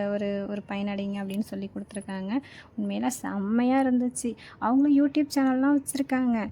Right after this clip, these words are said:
கீதா பெட்டன்ஸ் கார்டன்னு வச்சிருக்காங்க. நீங்க ஒரு வாட்டி ட்ரை பண்ணுங்க, அவங்களுக்கும் ஆதரவு கொடுங்க.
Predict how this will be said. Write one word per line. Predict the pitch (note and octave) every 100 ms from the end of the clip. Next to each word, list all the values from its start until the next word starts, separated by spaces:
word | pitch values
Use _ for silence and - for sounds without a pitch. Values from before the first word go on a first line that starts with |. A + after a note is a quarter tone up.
| - - -
கீதா | A#3+ B3+ B3
பெட்டன்ஸ் | A#3+ A3+ A#3+ -
கார்டன்னு | A#3+ A#3 A#3+ C#4
வச்சிருக்காங்க. | C4 - C4+ B3+ A#3+ A3 G#3
நீங்க | A3+ A#3+
ஒரு | A#3 A3+
வாட்டி | A3 A3+ - G#4+ - - - -
ட்ரை | - G3+ G#3
பண்ணுங்க, | G#3 G#3 G3+ G#3 G#3+ A3
அவங்களுக்கும் | A#3 G#3+ A3+ A3 G#3 A3
ஆதரவு | G#3 G#3 G#3+ A3
கொடுங்க. | G#3+ G#3 G#3